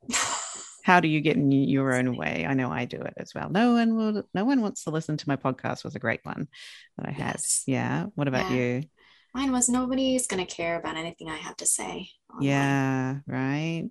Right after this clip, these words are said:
Speaker 1: Yeah,
Speaker 2: Yeah.
Speaker 1: it can be really intimidating when you look at other experts and say, "Oh, well, they know so much about this." So, okay, well, do they know about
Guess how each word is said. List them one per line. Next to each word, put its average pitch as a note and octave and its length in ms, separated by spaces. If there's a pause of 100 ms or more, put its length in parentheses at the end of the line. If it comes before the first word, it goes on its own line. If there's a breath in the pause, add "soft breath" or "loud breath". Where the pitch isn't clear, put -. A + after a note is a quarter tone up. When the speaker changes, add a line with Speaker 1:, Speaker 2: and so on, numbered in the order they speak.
(960 loud breath)
Speaker 1:
Yeah, - 360
Speaker 2:
Yeah. B3+ 80
Speaker 1:
it C4 40
can D#4 140
be D4+ 120
really B3 220
intimidating G3 600
when D#3+ 140
you D#3+ 140
look D#3+ 200
at D#3 220 (640)
other D#3+ 240
experts - 600
and D#3+ 140
say, D#3 260
"Oh, E3 220
well, E3 140
they F#3+ 120
know A3 140
so G#3+ 220
much A3+ 260
about E3 260
this." - 200 (100)
So, - 180
okay, - 320
well, A#3 200
do E3 200
they D#3 180
know D3+ 240
about - 380